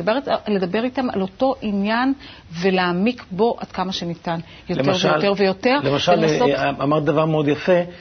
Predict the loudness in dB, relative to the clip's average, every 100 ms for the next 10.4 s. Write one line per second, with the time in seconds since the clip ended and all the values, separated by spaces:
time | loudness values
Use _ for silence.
0 | -20 -6 -4 -2 0 0 0 -2 -2 -2
1 | -2 -2 -2 -2 -2 -2 0 2 0 -2
2 | -2 -2 -4 -4 -4 -4 -8 -6 0 2
3 | 2 2 0 -2 0 2 4 4 2 0
4 | -2 -2 -2 0 -2 -2 -2 -2 0 0
5 | 0 0 0 -2 -4 -4 -6 -6 -12 -20
6 | -20 -12 -2 0 2 4 4 2 2 -2
7 | 0 2 2 2 2 0 0 0 0 0
8 | 2 4 2 0 -10 -20 -20 -20 -8 -4
9 | 2 4 4 4 2 0 -2 2 2 2
10 | -2 -2 -10